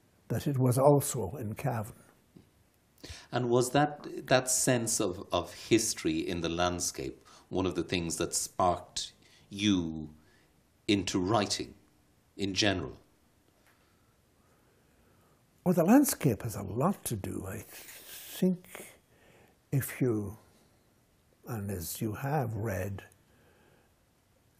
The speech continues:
Speaker 1: Death and Nightingales and the stories and that, the landscape plays a huge part in the, it, it's almost as big a part as the characters. Um,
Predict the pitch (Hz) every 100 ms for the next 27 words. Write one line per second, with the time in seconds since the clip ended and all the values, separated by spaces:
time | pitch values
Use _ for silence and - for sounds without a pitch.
0 | 135 113 127 - 110 95 123 - 127 104
1 | 107 123 120 110 92 101 - 123 113 110
2 | 113 - 113 110 107 110 110 113 135 156
3 | 143 - - 113 - - 127 113 110 110
4 | - - 160 175 135 113 - - - -
5 | - - - - - _ _ 147 113 107
6 | 98 151 - - 147 160 170 147 127 131
7 | 110 143 127 113 127 113 110 - - -
8 | - - - _ _ _ - - 131 143
9 | 131 - 95 90 - _ _ _ _ _
10 | _ 147 113 101 95 92